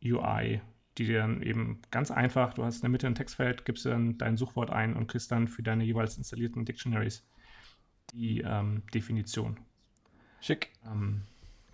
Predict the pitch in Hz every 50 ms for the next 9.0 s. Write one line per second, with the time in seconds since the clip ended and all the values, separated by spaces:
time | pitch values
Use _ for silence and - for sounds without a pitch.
0 | - - - - - - - - - 147 151 165 165 160 - 156 147 - - 147
1 | 139 135 139 139 135 - - 143 143 151 147 - - - _ _ - 143 123 -
2 | 123 117 117 120 117 117 117 123 131 - - 127 120 117 117 117 - - - -
3 | - - - 135 135 143 139 135 135 - 143 135 127 - - 127 123 127 127 127
4 | 127 - - _ _ _ - - - - - - _ _ _ _ 120 117 117 117
5 | 113 113 113 113 113 113 110 - - - - _ _ _ - - - 123 117 117
6 | 117 117 117 113 110 110 110 110 113 113 - - - - 117 113 110 110 110 110
7 | 117 117 110 104 - _ _ _ _ _ _ _ _ _ _ - - 180 - _
8 | _ _ _ - - _ - _ _ _ _ _ _ _ - 78 87 90 - -